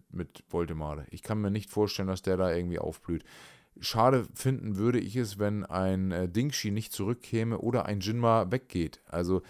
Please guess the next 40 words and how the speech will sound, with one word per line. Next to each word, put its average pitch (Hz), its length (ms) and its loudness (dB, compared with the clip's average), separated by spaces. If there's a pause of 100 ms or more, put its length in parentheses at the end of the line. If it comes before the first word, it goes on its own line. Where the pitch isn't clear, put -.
(420)
man 101 320 -2 (120)
hatte 135 240 0
ja 123 160 4
schon 113 280 -2
zwischenzeitlich, 123 720 2
als 113 140 0
es 110 80 -2
so 120 100 0
gut 120 200 0
lief 151 280 0
bei 117 120 6
Bremen, 110 340 0
überlegt, 117 420 2
"Ey, 139 300 -4
wie 123 100 2
sieht 139 220 -4
denn 131 80 0
der 120 100 4
Kader 139 380 0
in 120 60 -2
der 120 80 0
nächsten 135 320 0
Saison 110 320 0
aus?" 135 260 2
Da 101 80 0
soll 107 160 6
ja 113 100 8
dieser 98 240 2
Österreicher 120 600 2
kommen, 123 300 0 (800)
Gröll 107 480 8
oder 117 280 6
so, 123 280 0 (500)
äh, 107 360 4 (380)
dann 107 560 2
Dingschi, 131 600 0
dann 113 540 2
Jinma 135 600 2 (480)
und, 107 300 2
äh, 98 400 0